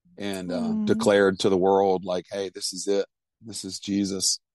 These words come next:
Speaker 1: And, um, he started sending me these amazing people that, um,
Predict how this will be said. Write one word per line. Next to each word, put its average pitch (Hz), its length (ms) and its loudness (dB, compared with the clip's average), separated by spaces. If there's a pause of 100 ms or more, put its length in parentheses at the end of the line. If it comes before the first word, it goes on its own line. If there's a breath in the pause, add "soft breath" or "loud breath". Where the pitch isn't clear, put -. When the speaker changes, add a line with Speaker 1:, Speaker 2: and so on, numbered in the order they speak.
(600)
Speaker 1:
And, 90 440 -4
um, 87 460 -6
he 127 140 2
started 120 400 2
sending 95 380 0
me 92 100 -4
these 90 220 -8
amazing 92 380 -8
people 95 520 0 (640)
that, 95 420 4
um, 90 480 -8